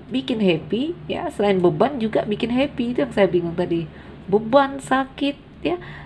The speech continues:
Kamu mengerti itu. Kamu, kamu sangat menyadari itu. Na-, namun kamu tetap, ya, kamu tetap kekeh di dalam hubungan ini. Ya, karena di situ juga membawa kamu, apa ya, sepertinya kamu tidak bisa keluar dari,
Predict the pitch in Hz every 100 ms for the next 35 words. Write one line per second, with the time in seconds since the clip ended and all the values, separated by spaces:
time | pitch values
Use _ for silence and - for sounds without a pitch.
0 | - - - 302 339 302 247 220 220 -
1 | 214 349 - - - 311 392 381 - -
2 | 277 330 - 226 196 190 185 165 165 113
3 | 147 - 269 - - - - 247 262 -
4 | 196 240 269 311 - 240 240 285 247 -
5 | 247 - - 254 - 214 220 - - -
6 | 220 220 175 160 160 165 160 170 147 156
7 | 139 151 143 - - - - - - 202
8 | 226 208 208 196 190 196 185 185 214 233
9 | 202 185 170 170 165 170 175 202 262 -
10 | - - - - - - - - - -
11 | 240 277 208 190 220 247 247 285 285 285
12 | 285 208 220 226 233 277 247 175 160 160
13 | 160 175 165 160